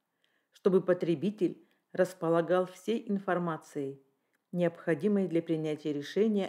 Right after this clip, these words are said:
о покупке продукта самостоятельно. Наиболее важными требованиями к маркировке являются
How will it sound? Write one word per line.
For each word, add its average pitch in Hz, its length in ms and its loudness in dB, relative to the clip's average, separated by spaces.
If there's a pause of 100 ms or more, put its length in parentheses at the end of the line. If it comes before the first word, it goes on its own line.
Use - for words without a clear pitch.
о 185 80 0
покупке 175 580 -4
продукта 185 760 -2
самостоятельно. 175 1200 -4 (1200)
Наиболее 202 540 8
важными 180 600 2
требованиями 165 760 0
к - 100 -14
маркировке 160 760 -4
являются 175 800 0